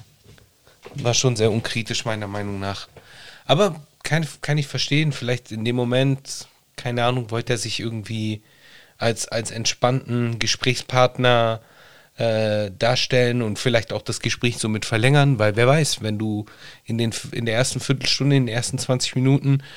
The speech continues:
so ein Thema ansprichst und völlig anderer Meinung bist, dann kann es sein, dass das Gespräch dann sehr schnell dadurch zu Ende sein kann, wenn man vielleicht mit der richtigen Kritik kommt.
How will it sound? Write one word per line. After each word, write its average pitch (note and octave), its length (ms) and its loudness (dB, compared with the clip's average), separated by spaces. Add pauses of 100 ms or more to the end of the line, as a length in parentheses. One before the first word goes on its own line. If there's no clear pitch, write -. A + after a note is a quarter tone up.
(200)
so A#2 240 2
ein C3+ 80 4
Thema D3 440 6
ansprichst - 560 -2
und A#2 400 -2 (720)
völlig C3+ 320 0
anderer C3 280 4
Meinung C#3+ 480 4
bist, D3 260 0
dann B2+ 280 2
kann B2 220 -2
es A#2+ 100 -4
sein, B2+ 160 0
dass B2+ 160 0
das - 140 -6
Gespräch C3+ 320 -2
dann A#2 260 -4
sehr C3 220 2
schnell C3 300 0
dadurch A#2+ 420 -4
zu - 100 -2
Ende C3 260 2
sein G2 280 -6
kann, G#2+ 260 -2 (560)
wenn A2 160 2
man G#2+ 380 2
vielleicht G#2 340 -4
mit A2 140 -6
der G#2+ 100 0
richtigen A2 280 -6
Kritik A#2+ 320 -6
kommt. G#2+ 340 -8